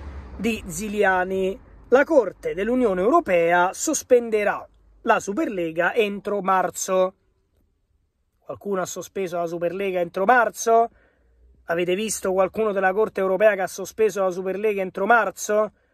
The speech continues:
Non è manco stato fatto il processo della Superlega, manco ci siamo andati a fare il processo della Superlega. Lui già sapeva che entro marzo la Superlega sarebbe stata bloccata. Entro marzo la Superlega, Corte Europea,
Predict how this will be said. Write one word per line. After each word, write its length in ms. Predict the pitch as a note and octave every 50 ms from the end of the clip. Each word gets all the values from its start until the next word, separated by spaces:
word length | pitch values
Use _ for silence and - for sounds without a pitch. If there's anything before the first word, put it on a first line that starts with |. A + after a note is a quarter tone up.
| _ _ _ _ _ _ -
Non 80 | G#3 A3
è 60 | A#3+
manco 340 | B3 D4+ E4 D#4+ - - C4
stato 300 | - - C4+ B3 B3+ G3+
fatto 260 | B3+ C#4 - - C4
il 100 | B3 G#3
processo 680 | - A#3 A#3 A#3 - A#3+ A#3+ A3 F3 - - - E3+ E3
della 160 | D#3+ D#3+ D#3+
Superlega, 540 | D#3 D#3 D#3+ D#3+ D#3+ E3 E3 D#3+ D#3 E3 F3
manco 280 | A#3+ D4 C#4+ - C4
ci 140 | A#3+ F#3+ A#3
siamo 220 | G3 A#3 A#3 A#3 A3+
andati 520 | A3+ A3+ A3+ A3 G#3+ F#3+ D#3 D3 D3 -
a 60 | D3+
fare 200 | - - E3+ D3+
il 40 | C#3+
processo 460 | - E3+ E3+ D#3 F3 E3+ - - F3
della 60 | D#3+
Superlega. 220 | E3 A3+ C#4 C#4 C#4
Lui 120 | C#4 G#3
già 240 | F3 D#3+ A3 C#4+ C4+
sapeva 580 | - - A#3 G#3+ - C#4 D4 C#4+ C#4+ B3+ A3 G3
che 140 | G3+ A3
entro 260 | A3+ G#3+ F#3 - A3 A3+
marzo 360 | B3 C4+ C4 B3 - - G#3+
la 40 | G3+
Superlega 460 | F3 G3+ G3+ G#3 G#3 A3+ B3 A#3 G#3
sarebbe 240 | F#3 F#3+ F#3 F3+ F3+
stata 260 | E3+ - - F#3+ F3+ E3
bloccata. 680 | D3+ D3+ D3+ C3+ - - - G2 G2+ G2 D2+ - - _ _ _ _ _ _ _ _ _ _ _ _ _ _ _ _ _ _ _ _ _ _ _ _ _ _ _ _ _
Entro 540 | F4 E4+ F#4+ F#4+ F#4 - - - C4+ C4+
marzo 500 | C4+ C#4 B3 G#3 F3+ E3+ D#3 - - F3
la 80 | E3+ F#3+
Superlega, 680 | F3+ G#3+ B3 C4 C4+ C4 C#4+ D#4+ F4 F4 E4+ C#4+ B3+ B3+
Corte 300 | D4 E4+ E4 - - C4+
Europea, 640 | C4 C4 C#4 C#4 D#4+ D#4+ E4 E4 E4 E4 E4 E4